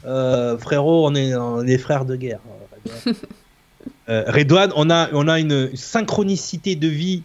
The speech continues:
Speaker 1: et pourtant il a dix ans de moins que moi, hein, mais juste incroyable. C'est,
Speaker 2: Ils
Speaker 1: c'est
Speaker 2: vont plus vite, les jeunes. <laughs>
Speaker 1: Euh, voilà, là, là, là, mais, non, mais ouais, c'est ça.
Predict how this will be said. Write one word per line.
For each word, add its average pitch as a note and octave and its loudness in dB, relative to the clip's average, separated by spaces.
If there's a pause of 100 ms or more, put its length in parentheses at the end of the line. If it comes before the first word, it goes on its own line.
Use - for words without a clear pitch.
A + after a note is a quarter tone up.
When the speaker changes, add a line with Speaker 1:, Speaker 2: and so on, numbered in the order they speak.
Speaker 1:
et A2+ -4
pourtant C3+ -2
il D#3 2
a A#2+ 4
dix C#3 -2
ans F3 2
de E3+ 0
moins D3+ 0
que D3 -6
moi, C3 2
hein, B2+ -4 (460)
mais C3+ -8
juste D3 -2
incroyable. C3+ -2 (200)
C'est, - -10
Speaker 2:
Ils G#2 -6
Speaker 1:
c'est G#3 -6
Speaker 2:
vont G#3+ 0
plus A#3+ -4
vite, C4 0
les G#3 -2
jeunes. G3 -4 (280)
<laughs> C#4 -8 (260)
Speaker 1:
Euh, B2+ 4
voilà, A#2+ 4
là, C3+ 2
là, B2+ 4
là, B2 2
mais, C#3 -2 (100)
non, F3+ 4
mais G3+ 0
ouais, G#3+ 4
c'est G#3+ 0
ça. E3+ 0